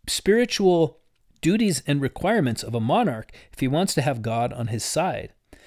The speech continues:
And we have this, there is a lot of evidence in these two chapters, Mosiah chapter seven and eight,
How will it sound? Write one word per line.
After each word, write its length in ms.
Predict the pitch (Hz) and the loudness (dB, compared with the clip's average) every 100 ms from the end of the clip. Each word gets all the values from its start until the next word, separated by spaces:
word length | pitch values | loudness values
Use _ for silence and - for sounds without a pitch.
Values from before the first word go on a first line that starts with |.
| - - _ | -20 -20 _
And 140 | 127 | -2
we 120 | 175 233 | 2 2
have 280 | 170 120 | 2 4
this, 140 | 160 226 | 4 4
there 220 | 180 233 | 4 6
is 120 | 175 | 4
a 60 | 131 | 0
lot 320 | 117 165 247 | 0 0 0
of 100 | 143 | 0
evidence 480 | 151 214 156 120 - | 0 0 2 0 -2
in 140 | 127 | -2
these 200 | 127 160 | 0 0
two 180 | - 160 | -2 -4
chapters, 480 | - 160 151 127 113 | 0 0 0 -2 -4
Mosiah 360 | 117 123 127 156 | -4 -2 0 0
chapter 300 | 156 - - | -2 -4 -6
seven 400 | - 156 156 131 | 0 0 0 -2
and 160 | 117 - | -4 -2
eight, 460 | 165 139 104 - | 0 0 -2 -14